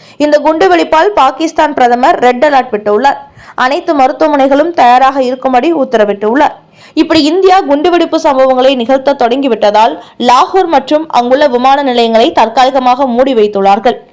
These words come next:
அது மட்டுமின்றி, பாகிஸ்தானின் வான் பாதுகாப்பு கவச வாகனத்தை இந்தியா அளித்துவிட்டது. அதனால், இனிமேல் இந்தியாவிலிருந்து பாகிஸ்தானுக்குள் செல்லும் குண்டுகளை அவர்களால் தடுத்து நிறுத்த முடியாத சூழல் ஏற்பட்டுள்ளது. இதன் காரணமாக, அடுத்தபடியாக இந்தியா பெரிய அளவில்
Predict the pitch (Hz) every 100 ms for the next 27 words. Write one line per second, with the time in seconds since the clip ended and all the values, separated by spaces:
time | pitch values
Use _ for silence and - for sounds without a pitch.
0 | _ - - 247 285 320 311 311 262 277
1 | 381 - 277 339 320 277 247 339 339 240
2 | 247 381 - 262 269 247 226 294 302 233
3 | 254 311 240 214 262 240 220 226 262 -
4 | - 247 320 302 262 208 208 196 254 247
5 | - _ _ - - 247 254 320 311 285
6 | 330 294 285 349 330 277 269 370 262 311
7 | 330 330 320 302 285 285 262 247 240 240
8 | 247 247 240 359 233 226 226 226 330 -
9 | 233 277 277 240 285 320 285 277 254 233
10 | 240 240 233 277 214 214 208 208 202 233
11 | 240 - _ _ - _ 277 302 311 285
12 | 302 359 311 254 311 320 247 - 277 254
13 | 247 233 277 302 240 262 277 294 311 233
14 | 285 247 220 240 277